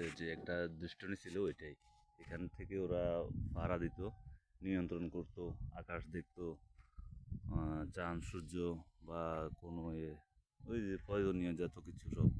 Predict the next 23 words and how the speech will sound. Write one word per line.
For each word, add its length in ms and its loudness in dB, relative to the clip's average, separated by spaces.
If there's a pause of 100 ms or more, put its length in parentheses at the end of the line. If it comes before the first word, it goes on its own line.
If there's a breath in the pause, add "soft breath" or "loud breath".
এখান 200 -2
থেকে 220 2
দেখা 180 6
হতো। 180 4 (680 loud breath)
আসলে 240 6 (100)
এখন 240 2 (180)
সময়টা 400 10
হচ্ছে 300 8 (280)
প্রায় 260 8 (120)
সাতটা, 320 4 (180)
মাগরিব 320 10
আজান 260 12
পড়ে 200 2
গেছে। 200 4 (1040)
তো 80 0 (260)
দিনের 320 4
বেলা 220 8
প্রচণ্ড 600 -2 (180)
গরমের 400 6
কারণে 320 6
আসা 180 -4
হয় 180 2
নাই, 80 4